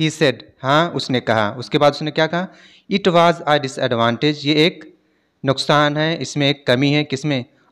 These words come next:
"Of his voice synthesizer," इस, उसकी जो synthesizer मशीन थी, जो कंप्यूटर में बोलती थी आवाज़, "that it could convey," जो कह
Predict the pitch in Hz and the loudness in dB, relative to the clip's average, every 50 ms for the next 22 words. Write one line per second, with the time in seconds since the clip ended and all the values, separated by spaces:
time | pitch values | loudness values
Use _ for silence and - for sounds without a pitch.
0 | _ - 143 160 180 185 185 - 196 180 147 135 135 131 123 139 156 151 - - | _ 2 4 6 6 4 2 -2 -8 -8 -4 0 2 4 4 2 0 -2 -8 -10
1 | 143 127 131 143 135 131 - 120 107 113 107 104 120 110 107 - - _ _ _ | -12 -12 -10 -10 -10 -4 -2 -2 -2 -2 -2 -2 -2 -2 -2 -4 -10 _ _ _
2 | - 139 131 _ - 165 151 - - 175 165 151 165 151 - 151 131 - 139 - | -14 -14 -14 _ -8 -6 -6 -4 0 0 2 2 2 0 0 -2 -4 -4 -4 0
3 | 143 123 127 123 135 151 135 127 127 117 - - 151 147 151 147 - - 156 170 | 2 2 2 2 0 -2 -2 -2 -2 -2 -2 -2 0 0 -2 -2 -4 -4 -4 -4
4 | 180 135 139 135 135 127 117 123 127 131 143 139 131 - 151 180 220 - - _ | -2 -4 -2 0 0 -2 0 -2 -4 -4 -4 -6 -4 -4 -4 -4 -6 -8 -12 _
5 | _ _ _ - 120 127 131 117 - 139 131 131 - 143 180 208 202 _ _ _ | _ _ _ -2 2 2 2 2 2 -2 -2 -2 -4 -4 -4 -6 -8 _ _ _
6 | _ _ _ _ _ - 123 117 110 113 113 110 - - - _ _ _ _ _ | _ _ _ _ _ -2 0 2 4 4 2 2 -2 -6 -20 _ _ _ _ _
7 | _ _ _ _ - 123 117 156 165 185 185 180 175 180 - - - 175 165 - | _ _ _ _ -10 -4 0 2 2 2 2 0 -4 -8 -6 -6 -6 -6 -2 0
8 | 151 135 135 139 147 151 143 131 151 175 196 208 202 - - - 135 131 | 0 0 0 2 0 0 0 2 0 0 0 0 -4 -6 -4 -2 0 0